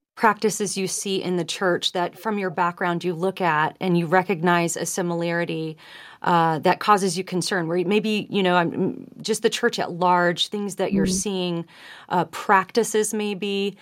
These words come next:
Speaker 1: that you're not seeing in the Bible, but maybe they have some similarity with what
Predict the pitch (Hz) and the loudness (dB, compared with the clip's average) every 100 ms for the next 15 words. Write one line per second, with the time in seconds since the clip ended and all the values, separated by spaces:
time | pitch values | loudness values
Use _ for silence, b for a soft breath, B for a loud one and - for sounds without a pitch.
0 | B B B - 202 185 185 - _ _ | B B B -2 4 4 4 -2 _ _
1 | _ _ - - 190 208 226 233 285 - | _ _ -8 -2 0 4 6 6 4 2
2 | 285 254 196 196 208 214 214 185 180 - | 0 0 2 2 2 2 0 2 0 2
3 | 185 190 202 202 196 185 196 - 185 214 | 0 0 2 2 4 4 2 0 -6 -4
4 | 196 190 190 185 170 175 - 185 - | -2 0 0 0 0 -2 2 2 2